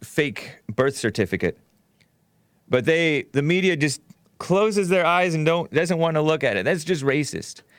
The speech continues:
And they, just like they close their eyes and don't wanna look at the notion that there's possible holes in the mail-in bo-, ballots or possible voter fraud when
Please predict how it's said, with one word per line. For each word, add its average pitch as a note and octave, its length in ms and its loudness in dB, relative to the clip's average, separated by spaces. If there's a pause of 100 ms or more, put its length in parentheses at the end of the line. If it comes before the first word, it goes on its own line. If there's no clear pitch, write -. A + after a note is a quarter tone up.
(260)
And B2+ 160 0
they, C3 180 0 (100)
just E3+ 320 0
like E3 240 0
they C#3 140 2
close E3 400 0
their F3 180 2
eyes C#3 320 2
and B2 140 -2
don't C#3+ 180 0
wanna D3 220 0
look C3 200 0
at C#3+ 100 -2
the C#3 120 -2
notion D3 480 -2
that C#3+ 160 -2
there's C3 400 -2 (400)
possible E3 800 -2 (760)
holes F#3 720 0
in E3+ 380 0
the E3+ 260 0
mail-in E3+ 680 0
bo-, E3+ 260 -2 (200)
ballots E3 640 -2 (320)
or C#3 580 2 (120)
possible E3 800 0
voter F3+ 360 0
fraud B2+ 580 0
when C3+ 460 -2